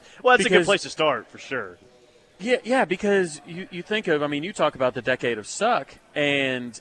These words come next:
Speaker 2: it's like every year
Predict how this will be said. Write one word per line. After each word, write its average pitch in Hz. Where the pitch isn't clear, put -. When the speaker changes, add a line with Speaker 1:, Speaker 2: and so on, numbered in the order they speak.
Speaker 2:
it's 147
like 131
every 143
year 120